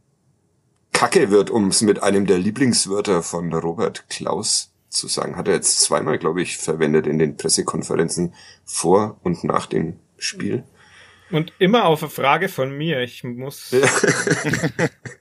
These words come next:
Speaker 1: Ja, das sind, das sind die großen Zusammenhänge, in die wir die Dinge da stellen. Dieses, diese Drei-, Vier-, Fünfecks-Beziehung zwischen Zenger-Fragen, Klaus-Antworten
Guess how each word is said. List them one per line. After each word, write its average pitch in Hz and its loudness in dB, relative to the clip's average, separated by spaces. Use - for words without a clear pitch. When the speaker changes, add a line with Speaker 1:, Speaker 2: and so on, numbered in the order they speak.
Speaker 1:
Ja, 104 2
das 98 0
sind, 98 -2
das 95 0
sind 117 0
die 98 -4
großen 107 0
Zusammenhänge, 85 0
in 85 -8
die 82 -10
wir 76 -6
die - -10
Dinge 170 -2
da - -6
stellen. 78 -2
Dieses, - -2
diese - -4
Drei-, 95 0
Vier-, 113 -2
Fünfecks-Beziehung 87 -2
zwischen 76 -6
Zenger-Fragen, 92 0
Klaus-Antworten 85 0